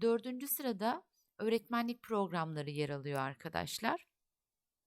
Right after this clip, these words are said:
Öğretmenlik programlarına yerleştirme işleminde, e, P D R de dahil, psikolojik danışma ve rehberlik de bu gruba dahil, eğitim fakültesinde, e, verildiği için eğitimleri,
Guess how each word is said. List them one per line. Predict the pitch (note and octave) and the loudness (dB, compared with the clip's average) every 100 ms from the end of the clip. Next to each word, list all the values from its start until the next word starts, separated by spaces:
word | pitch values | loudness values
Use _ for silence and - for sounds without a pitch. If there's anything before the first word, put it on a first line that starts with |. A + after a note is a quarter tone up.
| _ _ _ - - - | _ _ _ -20 -14 -4
Öğretmenlik | G#3 A3 A#3+ A#3 B3 - | -2 -2 0 0 -2 -6
programlarına | - C4 A#3 A3+ G3+ F#3+ F3+ | -6 -4 0 0 0 0 -2
yerleştirme | F#3 F#3 G3 G3+ G#3 A3 A#3 | 0 2 0 -2 -6 -4 -4
işleminde, | A#3 - F#3 E3 D3+ G3+ B3 - - - | -4 -6 -6 -4 -2 -2 -4 -14 -20 -8
e, | D#3+ D#3 D#3 | -6 -4 -6
P | G3 G#3 | -2 0
D | G3+ G3+ | 2 0
R | G#3 | 0
de | F#3+ F#3 | -2 0
dahil, | D#3 F3 | 0 -2
psikolojik | - - G3 F#3+ - | -6 -8 -8 -10 -8
danışma | F#3+ - G#3 | -8 -6 -4
ve | F#3+ | -2
rehberlik | F3 F3 F#3+ F3+ G3 | -4 -4 -4 -2 -4
de | G#3+ E3 | -6 -6
bu | |
gruba | E3+ D#3+ D3+ D3+ | -6 -6 -4 -4
dahil, | D3 C#3 D#3 A#3+ | 0 0 0 -2
eğitim | - F#3 F3+ E3 | -2 -2 -4 -10
fakültesinde, | E3+ E3 - - G3 D#3+ D#3 D3+ D3 - - - - | -12 -12 -10 -8 -8 -6 -4 -4 -6 -16 -20 -18 -10
e, | D3+ D3 C#3+ C#3 C3 A#2+ D3+ | -6 -4 -4 -6 -8 -10 -2
verildiği | D#3+ D#3 C#3+ D3+ C#3+ | 0 0 -4 -6 -8
için | C#3+ - | -10 -10
eğitimleri, | D3 C3+ - D3+ C#3+ C#3+ A3 - | -8 -8 -10 -10 -6 -4 -4 -4